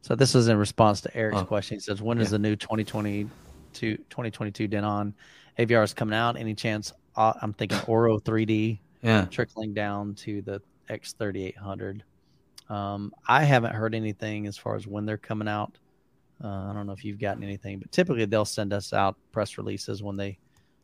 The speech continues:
Speaker 1: are kinda working on that, but I haven't gotten anything yet.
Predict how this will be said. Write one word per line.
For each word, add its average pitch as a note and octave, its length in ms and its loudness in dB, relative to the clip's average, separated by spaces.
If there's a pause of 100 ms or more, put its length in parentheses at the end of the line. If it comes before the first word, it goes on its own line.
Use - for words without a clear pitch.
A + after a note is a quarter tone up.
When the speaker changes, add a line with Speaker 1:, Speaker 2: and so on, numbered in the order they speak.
(160)
Speaker 1:
are A2+ 80 -4
kinda G2 300 -4
working G2 340 -6
on G2 140 -4
that, G2 300 -6
but - 160 -10 (460)
I G2+ 80 -2
haven't G2 200 -2
gotten G2 220 -4
anything G2+ 320 -8
yet. G2 160 -6